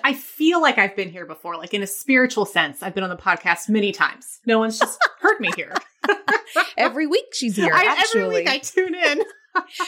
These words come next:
Speaker 2: You know what's really funny, though, is actually, actually, you have been here for most episodes because your photos make up so many of the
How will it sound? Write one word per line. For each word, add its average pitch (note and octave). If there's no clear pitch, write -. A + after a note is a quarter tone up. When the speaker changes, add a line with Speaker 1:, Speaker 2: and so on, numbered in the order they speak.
Speaker 2:
You A3+
know A#3+
what's A3+
really F#4+
funny, G3+
though, E3+
is F3+
actually, F#3+
actually, D#3+
you G3
have D4
been G3+
here F3
for F3+
most E3+
episodes E3+
because F3
your F3
photos F#3+
make F3+
up E3+
so G3+
many F#3
of E3+
the F3